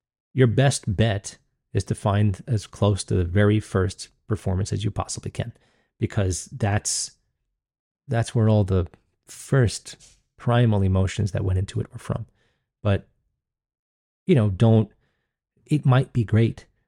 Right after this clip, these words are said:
but don't go to the Chicago Symphony version, right? Go to the Russian version. Make sure the chorus is a bunch of Russians and the, the soloist, who you're gonna listen to for most of the time, is singing in his nat-, in his natural tongue. Otherwise,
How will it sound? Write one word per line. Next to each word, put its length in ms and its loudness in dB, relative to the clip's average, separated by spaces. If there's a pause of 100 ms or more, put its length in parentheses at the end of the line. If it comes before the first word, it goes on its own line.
(120)
but 140 0
don't 220 2
go 160 4
to 80 4
the 100 -2
Chicago 480 -2
Symphony 400 -4
version, 340 -8
right? 280 -6 (440)
Go 160 4
to 80 2
the 120 2
Russian 340 -6
version. 400 -12 (560)
Make 160 -2
sure 160 -2
the 80 -4
chorus 380 -2
is 120 -6
a 60 -6
bunch 260 -4
of 80 -6
Russians 420 -6
and 140 -4
the, 60 -2
the 240 -6
soloist, 680 -2 (200)
who 80 0
you're 80 4
gonna 140 2
listen 220 0
to 80 -4
for 120 -2
most 240 -2
of 60 -6
the 40 -6
time, 260 -4
is 80 -4
singing 340 0
in 60 0
his 120 -4
nat-, 440 -4
in 160 -2
his 200 -2 (120)
natural 400 -2
tongue. 380 -4 (1400)
Otherwise, 580 -4